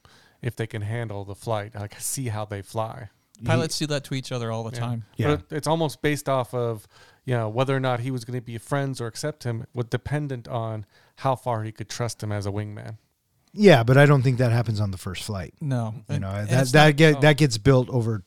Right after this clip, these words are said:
Speaker 3: time and trust. You know what I mean?
Speaker 2: Yeah, when the C O talks about that at the end of the movie.
Speaker 3: Right.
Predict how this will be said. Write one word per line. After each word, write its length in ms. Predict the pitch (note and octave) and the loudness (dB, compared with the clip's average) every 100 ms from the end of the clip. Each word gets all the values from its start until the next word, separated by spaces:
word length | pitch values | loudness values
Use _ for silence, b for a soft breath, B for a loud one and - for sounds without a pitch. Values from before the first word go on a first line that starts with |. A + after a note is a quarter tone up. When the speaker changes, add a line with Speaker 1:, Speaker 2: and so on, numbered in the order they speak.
| _ | _
Speaker 3:
time 340 | - A2+ G#2+ G2+ | -4 -2 -2 -4
and 100 | F#2 | -6
trust. 440 | - G2+ F2 - - b b b b b | -6 -6 -4 -8 -10 b b b b b
You 80 | A2 | -4
know 60 | G2+ | -4
what 100 | F#2+ | -4
I 40 | |
mean? 80 | A#2+ | -2
Speaker 2:
Yeah, 220 | D3 C#3 | 0 0
when 180 | B2+ C3 | -2 -4
the 60 | B2 | -4
C 180 | - C#3 | -4 -4
O 80 | |
talks 320 | A#2+ B2 A#2+ - | -2 -2 -4 -4
about 220 | A2+ A2+ | -6 -2
that 200 | A2+ - _ - - - | -4 -4 _ -20 -20 -6
at 140 | B2+ - | -4 -2
the 80 | A#2+ | -2
end 100 | A#2+ | -2
of 40 | |
the 60 | A#2 | 0
movie. 340 | A#2 A#2 A2 - G2+ | 0 0 -2 -6 -10
Speaker 3:
Right. 260 | F#2 E2+ | -10 -10